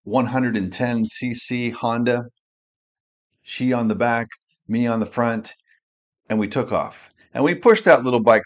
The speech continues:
to the limit, not unlike the episode where I visited the, the waterfall up near the China border. We were on these mountain passes, um, a good ways out of Hanoi, and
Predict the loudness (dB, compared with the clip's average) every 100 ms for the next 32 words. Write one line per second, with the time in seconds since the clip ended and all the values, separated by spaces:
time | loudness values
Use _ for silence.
0 | -4 -4 0 0 0 -2 -4 0 0 0
1 | 0 2 2 0 -2 -10 _ -2 -2 -2
2 | -2 0 0 0 0 0 -4 -2 -2 -2
3 | 0 -2 -4 -12 _ -8 2 4 4 0
4 | -2 0 -2 -4 -6 -6 -6 -6 -6 -4
5 | -2 -2 -4 -12 _ _ _ _ _ -8
6 | 0 4 6 6 0 0 2 2 0 -8
7 | -6 -4 -4 -6 -12 -12 -16 -8 -4 0
8 | -2 -4 -14 -16 -10 -2 2 4 4 4
9 | 2 0 -6 -2 0 -2 -4 _ _ _
10 | _ _ -2 0 0 -2